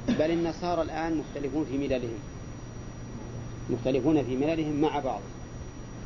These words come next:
اختلاف جوهري، جوهري في الأصول، ما هو في الفروع، في كيفية صلب عيسى بن مريم عليه الصلاة والسلام، وفي القيامة التي يقال أنه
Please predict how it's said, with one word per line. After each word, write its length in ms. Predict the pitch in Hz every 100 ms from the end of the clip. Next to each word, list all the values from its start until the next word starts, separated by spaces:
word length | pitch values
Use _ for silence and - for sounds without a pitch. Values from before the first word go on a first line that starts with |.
| -
اختلاف 600 | - - 143 160 170 151 -
جوهري، 460 | 165 185 156 131 120 - - - - - - - - - - - -
جوهري 320 | 147 151 135
في 80 | 123
الأصول، 360 | 135 123 180 151 - - - - - - - - - - -
ما 60 |
هو 100 | 135
في 100 | 165
الفروع، 480 | 165 131 135 143 139 - - - - - - - - - - - - - - - -
في 100 | 139
كيفية 440 | 131 131 135 147 127 127
صلب 200 | 127 117
عيسى 220 | 131 120
بن 140 | 120
مريم 220 | 123 120 113
عليه 120 | 110
الصلاة 200 | 107 110
والسلام، 420 | - 113 120 147 160 - - - - - -
وفي 140 | 123 120
القيامة 460 | 117 135 139 131
التي 200 | 123 117
يقال 280 | 123 123 123
أنه 120 | 123